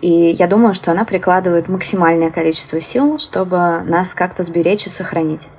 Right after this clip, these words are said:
И один из этих способов — это отключение от чувств.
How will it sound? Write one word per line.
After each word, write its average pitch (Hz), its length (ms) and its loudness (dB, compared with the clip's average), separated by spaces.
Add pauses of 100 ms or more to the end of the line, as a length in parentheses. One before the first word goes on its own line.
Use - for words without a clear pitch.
(100)
И 170 220 6
один 185 440 4
из 185 200 0
этих 160 320 0
способов — 180 680 -2
это 180 380 2
отключение 185 720 0
от 175 80 -12
чувств. - 360 -8